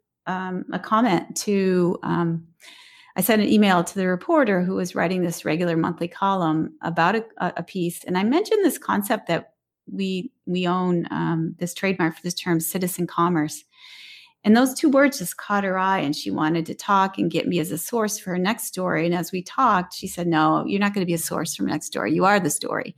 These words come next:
You know, we're gonna do a story on you 'cause what you do is so hard. You know, I have to do once a month, feature a product in the company. You have to do it every day." She respected the work.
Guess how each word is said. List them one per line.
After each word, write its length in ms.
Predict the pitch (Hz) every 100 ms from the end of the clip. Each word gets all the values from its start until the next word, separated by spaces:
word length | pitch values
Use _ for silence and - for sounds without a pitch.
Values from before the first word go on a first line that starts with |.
| - - - - _
You 100 | -
know, 100 | 170
we're 80 | 170
gonna 140 | 175 170
do 100 | 151
a 40 |
story 340 | - 185 160
on 100 | 160
you 160 | 185 220
'cause 220 | - 175
what 140 | 175 -
you 200 | 220 277
do 240 | 160 156
is 160 | 147 -
so 180 | 214
hard. 560 | 190 226 330 240 170 160
You 80 | 175
know, 160 | 175
I 120 | 180 208
have 100 | 226
to 80 |
do 180 | 190 165
once 280 | 175 196 202
a 60 | 175
month, 340 | 185 269 -
feature 400 | - 185 - 156
a 40 |
product 520 | 147 - 175 156 156 -
in 80 |
the 80 | 180
company. 400 | - 175 - 180
You 120 | 190
have 60 | 214
to 60 | 202
do 140 | 190
it 40 | 185
every 200 | 180 170
day." 460 | 196 226 196 147
She 180 | 151 -
respected 600 | 185 180 - 196 - 180
the 80 | 151
work. 420 | 175 170 156 -